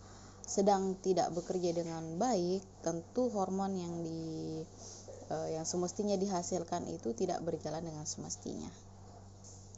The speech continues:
Jadi, eh, kembali lagi bahwa hipotalamus itu bertindak sebagai penghubung, penghubung antara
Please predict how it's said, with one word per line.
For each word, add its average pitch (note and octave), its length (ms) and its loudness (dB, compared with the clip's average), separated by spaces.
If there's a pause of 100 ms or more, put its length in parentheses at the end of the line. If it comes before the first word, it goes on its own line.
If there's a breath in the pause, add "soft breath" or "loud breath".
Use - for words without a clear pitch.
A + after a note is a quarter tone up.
Jadi, G#3 540 2 (440 loud breath)
eh, E3 220 2
kembali E3 260 2
lagi E3+ 380 0
bahwa F3 480 4
hipotalamus E3 720 -2
itu E3+ 460 0 (480 loud breath)
bertindak F#3 400 0
sebagai F3+ 400 0
penghubung, F3 560 2 (480)
penghubung F#3 500 6
antara D#3+ 600 2